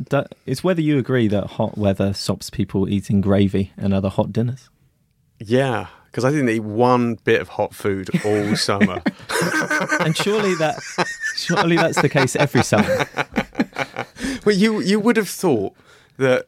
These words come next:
Speaker 2: that, you know, companies that sell gravy understand that there is a bit of a summer lull,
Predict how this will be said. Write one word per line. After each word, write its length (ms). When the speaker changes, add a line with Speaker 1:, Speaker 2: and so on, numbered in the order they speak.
Speaker 2:
that, 300
you 100
know, 160
companies 680
that 140
sell 200
gravy 600
understand 720
that 220
there 180
is 120
a 60
bit 180
of 100
a 60
summer 360
lull, 400